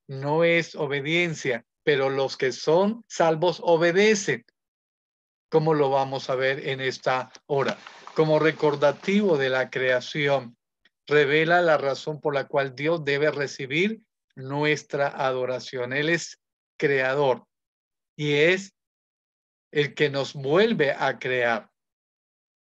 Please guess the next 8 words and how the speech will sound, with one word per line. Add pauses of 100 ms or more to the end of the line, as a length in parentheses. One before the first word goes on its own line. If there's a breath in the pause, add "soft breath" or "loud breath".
(680)
Es
el (260)
creador
y
nosotros
somos
sus
criaturas.